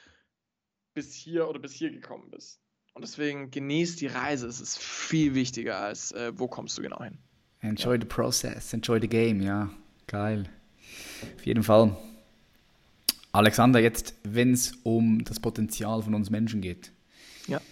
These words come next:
Speaker 2: Was denkst du denn, wo ist hier die Limite? Gibt's da eine Limite?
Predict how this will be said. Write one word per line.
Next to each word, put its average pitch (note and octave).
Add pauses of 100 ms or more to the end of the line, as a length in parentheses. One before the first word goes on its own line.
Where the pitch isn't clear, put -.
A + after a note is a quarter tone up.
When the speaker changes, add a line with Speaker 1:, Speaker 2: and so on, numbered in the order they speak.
(1120)
Speaker 2:
Was A2
denkst B2
du A#2+
denn, G#2
wo G#2+
ist A2
hier A2
die G#2
Limite? G#2+ (340)
Gibt's A2+
da B2
eine A2+
Limite? B2+